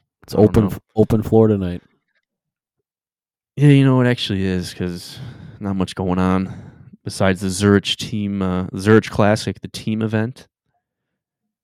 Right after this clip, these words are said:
Speaker 2: which is the next one on, uh, on the docket for the P G A.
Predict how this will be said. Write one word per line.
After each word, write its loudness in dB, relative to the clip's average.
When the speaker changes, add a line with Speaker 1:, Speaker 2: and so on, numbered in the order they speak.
Speaker 2:
which -12
is -2
the -2
next -4
one -4
on, -6
uh, -6
on -8
the -12
docket -6
for -20
the -20
P -10
G -4
A. -4